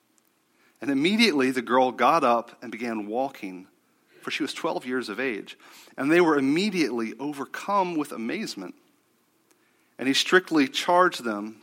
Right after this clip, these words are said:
that no one should know this, and told them to give her something to eat.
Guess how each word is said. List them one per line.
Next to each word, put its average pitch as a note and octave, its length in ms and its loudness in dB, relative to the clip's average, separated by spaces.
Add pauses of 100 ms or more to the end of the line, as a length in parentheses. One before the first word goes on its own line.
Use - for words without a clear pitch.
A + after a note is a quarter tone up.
that G#2+ 120 -6
no C3 180 0
one B2 160 0
should - 220 -8
know A2 200 -6
this, - 400 -12 (840)
and A2+ 160 -10
told C3 300 -4
them G#2+ 180 -6
to G#2 80 -12
give G#2 220 -8
her G#2 100 -12
something F2+ 460 -12
to - 160 -20
eat. - 260 -20